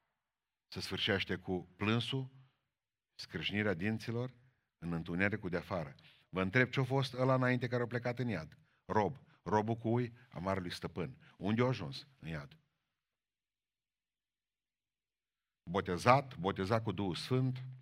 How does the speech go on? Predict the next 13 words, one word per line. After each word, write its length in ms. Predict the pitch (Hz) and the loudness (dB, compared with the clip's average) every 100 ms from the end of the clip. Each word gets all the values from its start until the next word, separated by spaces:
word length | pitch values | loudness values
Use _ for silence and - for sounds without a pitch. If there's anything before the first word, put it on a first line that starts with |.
| - _ _ _ _ - | -20 _ _ _ _ 6
pecetluit, 800 | 107 - 107 - 95 113 143 - | 8 8 2 2 4 6 4 -2
cum 200 | - 113 | -2 0
zic 180 | 117 113 | 0 -2
penticostalii, 920 | 101 87 85 - 123 117 117 113 - - _ | -4 -4 -8 -2 0 2 0 -6 -14 -20 _
după 220 | 95 95 | -6 -2
care 240 | 104 107 | 2 2
direct 280 | 101 107 110 | 4 2 2
în 80 | 107 | -2
fundul 280 | 107 107 92 | -2 -2 0
iadului. 460 | 92 80 71 69 - - _ _ _ _ - | 0 -2 -8 -12 -18 -20 _ _ _ _ -12
Știți 260 | - 98 | -2 2
de 80 | 120 | 2
ce? 200 | 113 | 2